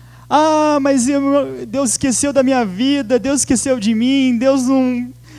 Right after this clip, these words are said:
Deus não fala mais comigo, Deus não me ouve mais, eu não consigo sentir mais Deus perto de mim." Irmãos, Deus é imutável.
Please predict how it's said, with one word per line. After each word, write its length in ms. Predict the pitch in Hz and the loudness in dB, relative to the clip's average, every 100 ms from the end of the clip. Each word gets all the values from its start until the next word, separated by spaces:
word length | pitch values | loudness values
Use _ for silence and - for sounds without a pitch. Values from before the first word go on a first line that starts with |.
| 285 - | -20 -12
Deus 200 | 214 262 | -4 -2
não 100 | 262 | -2
fala 220 | 240 262 | 0 0
mais 160 | 254 247 | 2 0
comigo, 600 | 254 208 233 262 262 240 | -2 -2 0 0 0 -2
Deus 320 | 190 254 247 | 0 0 2
não 100 | 254 | 0
me 160 | 240 233 | 0 2
ouve 260 | 233 214 | 2 0
mais, 340 | 202 214 254 240 | -4 -2 -2 0
eu 80 | 262 | 0
não 180 | 277 | 0
consigo 520 | 262 302 254 - 311 294 | 0 -2 0 -2 -2 -2
sentir 420 | 320 262 - 294 | -4 -6 -4 -4
mais 220 | 285 233 | -2 0
Deus 200 | 262 247 | 0 -2
perto 380 | - 240 247 240 | -4 -4 -4 -6
de 120 | 214 | -6
mim." 220 | 208 220 - - - - - - - | -6 -6 -10 -20 -20 -20 -20 -20 -10
Irmãos, 320 | 165 202 127 | -4 -4 -4
Deus 480 | 127 147 180 - - | -2 0 0 -4 -10
é 80 | 165 | -8
imutável. 640 | 175 233 - 127 104 98 | -6 -6 -6 -6 -8 -14